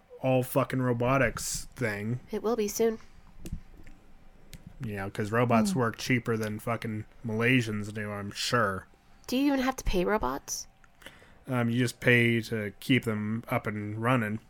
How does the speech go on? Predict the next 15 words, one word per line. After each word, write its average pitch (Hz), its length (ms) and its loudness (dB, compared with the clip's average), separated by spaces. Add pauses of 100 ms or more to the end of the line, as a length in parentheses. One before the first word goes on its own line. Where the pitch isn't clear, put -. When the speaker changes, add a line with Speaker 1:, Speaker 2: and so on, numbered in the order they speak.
(140)
Speaker 2:
Exactly. - 560 -6 (3000)
Speaker 1:
And 175 300 0
story 208 380 0
number 202 200 0
five. 160 360 0
Yeah, 135 160 2
we're 143 140 2
gonna 156 160 0
go 131 200 4
over 120 220 2
five 110 280 -6
stories 104 380 -4
this 107 160 -4
fucking 95 360 -10
week. 90 340 -12